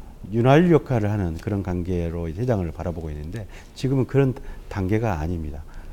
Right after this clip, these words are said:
그래서 이제 모든 것이 투명해지다 보니까 그런 관계가 아닌 회장의 역할이 필요합니다. 그래서 직원들의 연수교육이나 아니면 우리 세무사님들 연수교육 내지는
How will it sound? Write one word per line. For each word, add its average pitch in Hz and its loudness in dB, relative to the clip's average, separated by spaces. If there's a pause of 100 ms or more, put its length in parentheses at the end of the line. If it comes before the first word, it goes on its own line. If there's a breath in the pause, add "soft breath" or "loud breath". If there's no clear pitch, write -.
(220 loud breath)
그래서 95 -4
이제 85 -4
모든 104 0
것이 101 -2
투명해지다 156 -2
보니까 76 -8 (320 loud breath)
그런 110 -2
관계가 90 -6
아닌 110 -2 (240 loud breath)
회장의 123 2
역할이 80 -6
필요합니다. 76 -10 (260 loud breath)
그래서 120 0 (380 loud breath)
직원들의 131 6
연수교육이나 110 2 (260 loud breath)
아니면 92 0
우리 85 -4
세무사님들 95 -4 (720 soft breath)
연수교육 98 0 (120)
내지는 104 -2